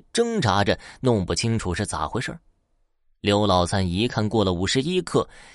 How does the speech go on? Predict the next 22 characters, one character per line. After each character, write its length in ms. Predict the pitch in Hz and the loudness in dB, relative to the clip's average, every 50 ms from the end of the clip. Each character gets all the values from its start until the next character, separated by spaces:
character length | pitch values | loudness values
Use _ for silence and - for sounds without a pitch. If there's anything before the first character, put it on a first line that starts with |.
| - | -2
就 180 | - 107 104 110 | 0 2 2 2
松 440 | - - - - - 214 214 214 196 | 0 -4 -4 0 0 0 2 0 -2
开 120 | - 135 | 0 0
了 80 | 110 107 | 0 2
年 220 | 104 101 107 117 | 2 2 2 2
轻 160 | 120 - 127 110 | 0 0 0 0
人， 280 | 87 85 98 120 - - - - - - | 0 -2 -2 -4 -6 -10 -14 -20 -20 -12
对 160 | - - 82 78 | -8 -6 -6 -6
他 120 | - 78 | -6 -6
说 180 | - - 85 85 | -4 -4 -2 0
：“借 180 | - - 98 82 | 0 0 0 0
一 100 | 80 82 | 0 -2
步 120 | - 87 | -2 -4
说 220 | 80 - 101 98 95 | -2 -2 -2 -2 -2
话。” 220 | - - 80 - _ _ _ _ _ _ _ _ _ _ _ _ _ | -4 -8 -10 -10 _ _ _ _ _ _ _ _ _ _ _ _ _
两 300 | - 98 98 101 110 120 | -2 0 2 2 2 2
个 100 | 113 127 | 0 0
人 140 | 113 117 120 | 0 2 2
来 120 | 117 107 113 | 2 2 2
到 120 | 123 117 | 2 2
路 180 | 120 113 101 98 | 2 2 2 0
边， 220 | - 120 139 165 | 0 -4 -6 -6